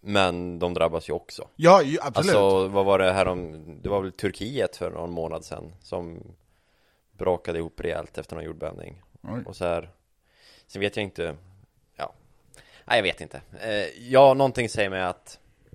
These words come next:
Speaker 1: n-, när hörde de en jordbävning i U S A senast? Jag vet ju att det finns i så här
Speaker 2: Det har inte varit någon på femma på Richterskalan ännu.
Speaker 1: <laughs> Nej, precis.
Speaker 2: <laughs> Så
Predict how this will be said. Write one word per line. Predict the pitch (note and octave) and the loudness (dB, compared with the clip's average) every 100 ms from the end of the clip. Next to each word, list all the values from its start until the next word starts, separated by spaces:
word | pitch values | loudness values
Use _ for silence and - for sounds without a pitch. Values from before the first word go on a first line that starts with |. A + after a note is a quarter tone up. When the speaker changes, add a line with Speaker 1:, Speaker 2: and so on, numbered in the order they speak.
| - | -6
Speaker 1:
n-, | C3+ | -6
när | D3 C3+ | 2 4
hörde | C3+ C3+ A#2 | 8 6 6
de | A2+ | 0
en | |
jordbävning | A2+ G2+ G2+ G2 G2 | -4 0 2 2 -2
i | |
U | F#2+ | -8
S | - | -6
A | - - | -6 -6
senast? | - - - _ _ _ _ _ _ _ _ _ _ _ _ _ _ _ _ _ _ _ _ _ - | -14 -16 -20 _ _ _ _ _ _ _ _ _ _ _ _ _ _ _ _ _ _ _ _ _ -4
Jag | A2 | -2
vet | A#2 D#3 E3+ A#2 | 2 2 0 2
ju | |
att | G2 - | 0 0
det | G2 | -8
finns | G2 F#2 - | -8 -10 -14
i | G2 | -8
så | F#2 | -4
här | E2+ E2+ | -2 -4
Speaker 2:
Det | C3+ | -4
har | D#3 | -4
inte | C#3+ | -2
varit | D3 D#3 | -2 -2
någon | C#3+ | -4
på | C#3 | -4
femma | - C#3 C3 | -4 -2 -4
på | C3+ | -6
Richterskalan | C3 - B2 - C3+ E3 | -8 -10 -12 -10 -8 -4
ännu. | C3+ F2+ F2+ F#2+ - | -6 -6 -8 -8 -6
Speaker 1:
<laughs> | C3 A#2+ | -4 -4
Nej, | D3+ - G3 - - - - | -4 -2 -2 -2 -20 -16 -6
precis. | A#2+ C#3 - D3 - | -2 0 0 -2 -2
Speaker 2:
<laughs> | - - | 0 4
Så | F#3+ D#3 | 6 4